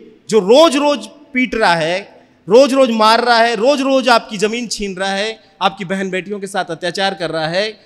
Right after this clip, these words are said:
उसको ये माने कि नहीं, नहीं, इसके पीछे तो ब्राह्मण का दिमाग है, ये तो बेचारा है, ये नहीं चलेगा, ये तो दोगलापन है। इसके बारे में थोड़ा सा ज़रा सोचिए कि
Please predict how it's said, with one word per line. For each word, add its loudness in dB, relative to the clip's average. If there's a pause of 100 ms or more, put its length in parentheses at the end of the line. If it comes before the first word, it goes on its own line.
(300)
उसको 2
ये 2
माने 2
कि -4
नहीं, 0
नहीं, -2
इसके -4
पीछे -4
तो -4
ब्राह्मण 0
का 0
दिमाग -4
है, -6 (240)
ये 4
तो 2
बेचारा 0
है, -6 (180)
ये -4
नहीं -6
चलेगा, -8
ये -4
तो 0
दोगलापन -4
है। -14
इसके -4
बारे 0
में -8
थोड़ा -4
सा -6
ज़रा -6
सोचिए -6
कि -10